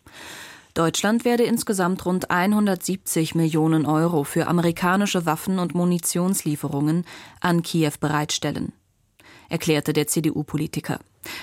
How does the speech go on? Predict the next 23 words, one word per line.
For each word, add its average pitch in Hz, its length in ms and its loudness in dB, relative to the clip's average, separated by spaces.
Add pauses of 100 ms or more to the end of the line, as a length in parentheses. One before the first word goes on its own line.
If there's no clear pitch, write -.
(120)
Der 202 120 2
Großteil 208 520 2
der 175 160 4
Summe, 165 460 2
einhundertfünfzig 208 1080 2
Millionen 160 460 4
Euro, 170 400 2
war 208 100 2
bereits 180 380 0
im 175 160 2
November 170 420 4
angekündigt 156 640 0
worden. 143 300 -2 (760)
Wadefuhl 233 460 2
nimmt 202 240 2
derzeit 175 400 0
am 175 160 2
Treffen 165 400 0
der 165 140 4
nato-Außenminister 160 1160 2
in 156 160 2
Brüssel 151 380 0
teil. 143 380 -4